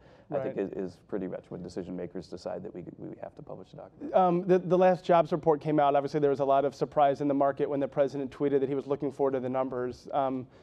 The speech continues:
Speaker 2: without getting into what the prior administration did, do you expect any change in protocol based on that? Are you guys gonna do anything differently? Are you gonna be tweeting that you're looking forward to
Speaker 1: <laughs>
Speaker 2: jobs numbers?
Speaker 1: I am very much, I could say it right now, I'm very much looking forward to seeing the jobs numbers.
Speaker 2: <laughs>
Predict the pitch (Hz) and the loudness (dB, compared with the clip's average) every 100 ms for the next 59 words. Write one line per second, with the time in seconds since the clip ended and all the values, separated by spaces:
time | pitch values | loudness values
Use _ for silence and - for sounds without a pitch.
0 | - _ _ - - 196 185 190 196 175 | -20 _ _ -14 -6 4 4 6 6 6
1 | 170 156 147 143 135 147 147 147 123 - | 6 6 6 4 0 0 0 2 -2 -8
2 | _ - - - 160 156 143 147 - 147 | _ -20 -4 2 4 4 2 -2 0 0
3 | 135 139 156 151 131 143 185 185 - 165 | 0 -2 2 2 2 0 -2 0 -4 0
4 | 170 143 - 160 156 147 147 139 147 139 | 0 0 -2 0 2 2 -2 0 0 0
5 | 143 151 143 147 143 139 165 147 147 147 | 0 2 4 4 2 0 0 0 2 2
6 | 147 143 151 160 151 151 139 147 147 143 | 0 0 -2 0 0 -2 0 0 0 -2
7 | 139 139 135 147 147 143 131 - _ - | -2 -4 -4 -2 0 0 -2 -10 _ 2
8 | 165 185 180 170 - 165 160 156 147 147 | 4 6 4 2 2 2 4 2 2 0
9 | 156 139 156 151 147 147 147 214 156 214 | -4 0 0 2 2 2 6 6 6 2
10 | 160 151 151 143 - 139 147 160 135 143 | 2 0 -2 -2 -4 2 4 4 4 4
11 | 123 104 120 120 113 127 110 110 98 95 | 4 2 0 -2 -2 -2 0 0 0 -2
12 | 101 107 101 - 98 104 101 98 95 101 | 0 -2 -4 -8 -8 -6 -4 -4 -6 -10
13 | 92 85 95 92 - - 202 190 - 370 | -10 -8 -6 -6 -8 -10 -8 -8 2 2